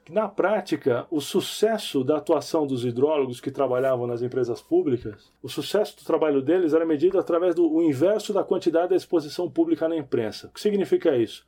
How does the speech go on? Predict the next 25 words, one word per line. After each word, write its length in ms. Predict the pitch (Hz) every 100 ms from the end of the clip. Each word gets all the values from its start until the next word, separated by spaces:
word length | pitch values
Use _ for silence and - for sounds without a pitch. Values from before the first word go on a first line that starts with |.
| _
Que 220 | - 180
pra 300 | 139 180 190
eles 160 | 214 185
trabalhar 400 | 185 175 175 160
bem 160 | 185
significava 680 | 190 185 165 147 151 160 170 165
se 120 | 165
manter 280 | 151 135 165
invisível. 640 | 147 143 110 104 90 87 _ _ _ _ _ _ _ -
Por 200 | 208 208
quê? 340 | - 143 104 - - - - -
Porque 180 | -
sempre 280 | 180 - 269
que 60 | 220
eles 120 | 175
apareciam 400 | 175 175 160 175
no 100 | 170
jornal 480 | 143 135 160 165 147
é 80 | 151
porque 220 | - 156
tava 200 | 156 151
tendo 140 | 160
uma 140 | 143 135
crise 340 | 131 127 170
hídrica 480 | 143 156 180 185